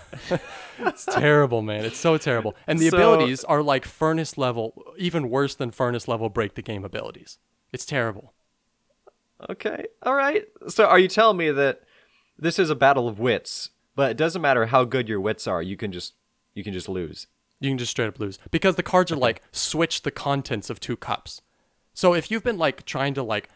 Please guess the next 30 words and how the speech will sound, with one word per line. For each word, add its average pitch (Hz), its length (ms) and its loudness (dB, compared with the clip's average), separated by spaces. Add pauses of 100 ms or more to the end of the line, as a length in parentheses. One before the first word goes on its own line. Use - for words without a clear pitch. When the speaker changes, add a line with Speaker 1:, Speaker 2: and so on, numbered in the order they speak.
(380)
Speaker 1:
secretly, 135 540 -2
like, 107 220 -4
fake - 360 -4
one 127 280 -2
way 110 180 0
and 104 100 -6
then, 107 120 -6
like, 107 200 -6
actually 120 400 -8
stock 123 380 -4
up 123 220 -2
on 110 80 -4
a 104 40 -4
different 120 360 -8
card 131 280 0
or 117 40 -6
something, 113 260 -4
and 113 80 -8
somebody 135 220 -2
just 110 160 -10
plays 120 260 -2
this 123 160 -12
and 113 80 -10
just - 160 -6
switches 120 380 -6
the 107 80 -6
contents 117 500 -4
of 113 80 -10
two - 160 -10
cups, - 380 -8